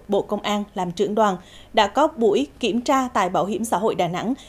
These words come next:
về kết quả thực hiện quy chế số một giữa Bộ Công an và Bảo hiểm xã hội Việt Nam, thực hiện nhiệm vụ bảo vệ an ninh quốc gia, bảo đảm trật tự,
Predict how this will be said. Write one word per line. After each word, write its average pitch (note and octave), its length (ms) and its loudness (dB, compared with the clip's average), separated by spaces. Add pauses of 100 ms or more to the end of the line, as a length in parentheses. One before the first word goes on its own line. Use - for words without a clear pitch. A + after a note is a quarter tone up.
(140)
về A#3+ 80 4
kết F#4 220 0
quả A#3 120 4
thực A#3 180 -4
hiện F#3+ 200 -4
quy B3 140 -2
chế A#3 220 0
số B3+ 260 0
một C4 300 2 (220)
giữa A3 260 4
Bộ B3 200 4
Công A#3+ 220 -6
an A#3 240 -2 (100)
và F3+ 100 -2
Bảo F3 120 0
hiểm F#3+ 220 -4
xã G#3+ 120 -2
hội F#3+ 200 -2
Việt E3 100 -14
Nam, G3 220 -2 (420)
thực C4 140 2
hiện A3 220 4
nhiệm G#3+ 140 0
vụ G#3 120 2
bảo F#3+ 180 0
vệ A3+ 120 4
an A3+ 200 -2
ninh A3+ 200 0
quốc E4+ 200 -2
gia, G#3+ 220 2 (220)
bảo G#3 200 4
đảm G#3 280 0
trật - 200 -2
tự, G3+ 200 4